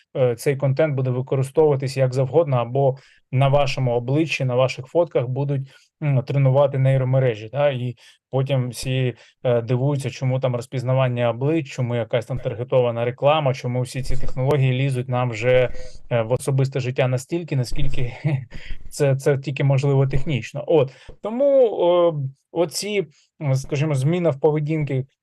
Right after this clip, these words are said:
ми досліджуємо, а потім використовуємо, а не навпаки, ми з-, зробили щось, а потім думаємо: «Ой, а що ж ми таке зробили?» Да?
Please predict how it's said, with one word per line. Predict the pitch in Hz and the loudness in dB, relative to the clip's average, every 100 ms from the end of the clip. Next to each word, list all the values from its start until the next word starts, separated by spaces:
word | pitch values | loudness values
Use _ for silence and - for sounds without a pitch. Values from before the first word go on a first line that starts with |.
| - | -4
ми | 147 139 139 | 0 0 -2
досліджуємо, | 131 135 151 143 151 131 131 131 | -6 -2 -2 0 0 0 2 2
а | |
потім | 135 139 143 | 2 0 0
використовуємо, | 143 151 202 190 294 285 180 139 - | 0 0 0 -2 2 4 4 2 0
а | 139 | 0
не | 147 | 2
навпаки, | 139 - 156 151 127 | 0 2 0 0 -2
ми | 131 139 127 | 0 2 0
з-, | 131 143 | -2 -4
зробили | 131 123 139 147 147 135 | -6 -2 0 4 4 4
щось, | 131 135 127 - | 2 0 0 -4
а | 135 | 0
потім | 151 139 135 | 0 2 2
думаємо: | 135 135 147 | 2 2 2
«Ой, | 147 120 | 2 2
а | 120 | 0
що | - 202 | -4 -6
ж | |
ми | 190 | -6
таке | 170 160 135 | -6 -6 -2
зробили?» | 135 131 - 120 | -2 -2 -6 -12
Да? | 139 | -14